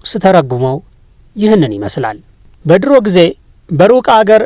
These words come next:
በአንድ የንጉሥ ግዛት ውስጥ የሚኖር አንድ ምስኪን ድሃ ሰው ነበር። ይሄ ምስኪን ሰው እጅግ ድሃ ከመሆኑም በላይ ምንም አይነት መሬት ያልነበረው ሰው ነበር። ነገር ግን እጅግ ብልህና አስተዋይ ቆንጆ ሴት ልጅ ነበረችው።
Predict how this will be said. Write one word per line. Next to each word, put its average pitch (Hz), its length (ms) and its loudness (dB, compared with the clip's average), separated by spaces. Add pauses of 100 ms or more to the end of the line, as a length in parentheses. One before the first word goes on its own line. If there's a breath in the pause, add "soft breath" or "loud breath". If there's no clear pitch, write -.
(340)
በአንድ 214 420 0
የንጉሥ 214 400 0
ግዛት 202 360 2
ውስጥ 208 220 -2
የሚኖር 190 420 2 (280)
አንድ 196 300 0
ምስኪን 190 400 -2
ድሃ 170 240 0
ሰው 151 180 -6
ነበር። 113 300 -10 (920)
ይሄ 123 200 -2
ምስኪን 175 440 0
ሰው 175 240 0 (160)
እጅግ 170 340 -2
ድሃ 139 200 -2 (180)
ከመሆኑም 156 480 -2
በላይ 156 260 0 (600)
ምንም 147 320 -2
አይነት 165 340 2
መሬት 165 360 2
ያልነበረው 151 640 2
ሰው 135 220 -4
ነበር። 120 320 -4 (600)
ነገር 196 300 4
ግን 214 240 0
እጅግ 175 380 0
ብልህና 185 500 2
አስተዋይ 165 420 0
ቆንጆ 214 340 0
ሴት 165 220 -4
ልጅ 202 160 -6
ነበረችው። 214 500 0